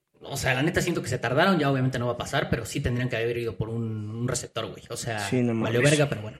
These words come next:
Speaker 1: ni pedo. Y pues ahí está el pedo, güey. Nuestro podcast corto
Speaker 2: Ahí está, chavos.
Speaker 1: ha sido el más largo de las últimas tres semanas.
Speaker 2: La N B A, o sea, ¿no?
Speaker 1: ¿La N B A?
Speaker 2: Pues tú le vas a los Lakers.
Speaker 1: Pues van de huevos, ¿no?
Speaker 2: Pues ganaron el in-season.
Speaker 1: ¿Cómo ves?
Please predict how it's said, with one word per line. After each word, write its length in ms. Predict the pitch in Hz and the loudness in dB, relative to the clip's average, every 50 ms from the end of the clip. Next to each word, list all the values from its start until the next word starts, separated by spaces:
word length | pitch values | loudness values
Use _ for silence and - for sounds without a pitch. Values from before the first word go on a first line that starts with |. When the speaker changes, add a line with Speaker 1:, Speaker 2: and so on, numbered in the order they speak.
| _ - | _ -14
Speaker 1:
ni 100 | - 113 | -12 -10
pedo. 240 | - - 107 107 - _ _ - - - - - - - - _ _ _ _ _ _ _ _ _ _ _ _ - | -6 -6 -6 -6 -6 _ _ -20 -20 -20 -20 -20 -20 -20 -20 _ _ _ _ _ _ _ _ _ _ _ _ 10
Y 40 | 196 | 12
pues 100 | 185 202 | 12 12
ahí 40 | 262 | 12
está 140 | 262 - 262 | 12 12 10
el 60 | 269 | 12
pedo, 180 | - 302 311 269 | 12 12 12 12
güey. 200 | 247 247 240 - - - - - - - 214 | 12 12 12 12 8 4 2 2 0 6 12
Nuestro 480 | 185 180 175 - - - 170 170 160 165 | 12 12 12 12 12 10 10 10 10 10
podcast 420 | 226 233 226 - 220 196 - - | 8 6 6 6 0 0 0 0
corto 300 | - 208 226 226 - 285 | 4 4 4 6 6 6
Speaker 2:
Ahí 60 | 277 | 6
está, 180 | 175 - - 175 | 6 8 6 4
chavos. 340 | 151 - 151 135 131 127 - | 6 6 4 4 4 4 4
Speaker 1:
ha 60 | 170 | 4
sido 180 | 147 160 185 160 | 6 8 8 8
el 80 | 147 147 | 10 8
más 220 | 156 160 156 - | 8 6 6 6
largo 260 | 160 160 170 160 156 | 4 4 6 6 4
de 60 | 139 123 | 4 4
las 140 | 127 - - | 2 0 0
últimas 340 | 143 139 151 135 117 - | 0 2 2 0 0 0
tres 180 | - 143 131 127 | -2 -2 0 0
semanas. 180 | 135 117 127 139 | 0 4 8 10
Speaker 2:
La 100 | 143 156 | 12 12
N 140 | 165 156 | 12 12
B 120 | 147 147 139 | 10 8 4
A, 120 | 139 139 - - _ - | 4 2 -2 -14 _ -4
o 60 | 151 | -2
sea, 180 | 139 - - 120 117 117 113 113 113 113 | -2 0 0 0 0 0 -2 -2 -2 -2
¿no? 220 | 117 127 190 294 - - - _ _ _ _ _ - | 2 2 2 2 0 -6 -20 _ _ _ _ _ -2
Speaker 1:
¿La 120 | - 170 | 2 4
N 120 | 190 196 190 | 4 6 6
B 80 | 190 208 | 6 4
A? 260 | 269 - - - _ _ _ _ _ _ _ _ _ _ _ _ _ - - | 2 0 -6 -16 _ _ _ _ _ _ _ _ _ _ _ _ _ -2 8
Speaker 2:
Pues 200 | - 208 180 - | 8 8 8 10
tú 260 | - 277 285 285 - _ _ _ | 10 10 10 10 6 _ _ _
le 100 | - 147 123 | 4 6 6
vas 120 | 127 - | 6 6
a 40 | 113 | 4
los 160 | 113 123 - | 2 2 2
Lakers. 380 | 185 214 - 180 180 - - - | 2 2 4 4 2 2 0 -8
Speaker 1:
Pues 200 | - 180 - 135 | -6 -6 -2 0
van 140 | 160 156 156 | 2 4 4
de 60 | 156 | 4
huevos, 280 | 156 180 196 180 160 160 | 2 2 0 0 -2 -4
¿no? 160 | 180 254 - _ _ _ _ _ _ _ - | -6 -12 -14 _ _ _ _ _ _ _ -2
Speaker 2:
Pues 340 | - 139 127 - - - 127 | 2 2 2 0 -2 -6 0
ganaron 440 | 123 135 120 117 117 117 113 110 107 | 6 6 8 8 8 8 6 6 6
el 140 | 104 104 104 | 4 4 4
in-season. 560 | 104 104 - - 180 170 - 143 143 143 - _ _ _ _ _ _ _ _ | 4 4 4 2 0 0 2 0 -2 -2 -4 _ _ _ _ _ _ _ _
Speaker 1:
¿Cómo 220 | - 165 151 143 143 | -2 0 0 2 0
ves? 260 | 147 143 - - | -2 -2 -4 -12